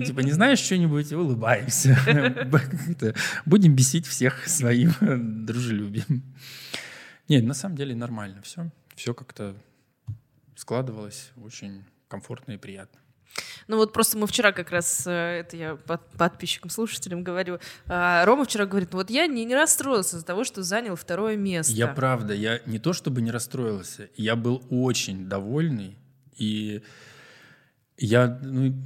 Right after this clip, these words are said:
Speaker 1: я правда пр-, я, ну, как бы не эмоциональный товарищ, в принципе. Я на сцене там прыгал,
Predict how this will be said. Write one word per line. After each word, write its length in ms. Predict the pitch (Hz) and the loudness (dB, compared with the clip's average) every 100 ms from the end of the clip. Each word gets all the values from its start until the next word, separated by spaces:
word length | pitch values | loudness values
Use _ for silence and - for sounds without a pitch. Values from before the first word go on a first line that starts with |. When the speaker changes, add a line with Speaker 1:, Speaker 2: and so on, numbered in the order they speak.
| - | -6
Speaker 1:
я 100 | 135 147 | 0 4
правда 240 | 160 131 | 4 4
пр-, 180 | - 120 | 0 2
я, 240 | 120 135 | 4 4
ну, 220 | 135 123 | 2 0
как 140 | 123 107 | -2 -2
бы 100 | 107 | 0
не 100 | 113 | 0
эмоциональный 540 | 123 - 147 117 101 | 0 2 0 0 -2
товарищ, 420 | - 98 98 90 | -6 -10 -8 -10
в 40 | - | -10
принципе. 540 | 113 98 - - 92 - _ _ _ | -12 -12 -14 -18 -20 -20 _ _ _
Я 160 | - 123 | 4 6
на 80 | 131 | 6
сцене 320 | 131 180 147 | 4 4 4
там 160 | 131 104 | 0 -6
прыгал, 600 | 117 127 123 113 101 | -4 -2 -2 -6 -10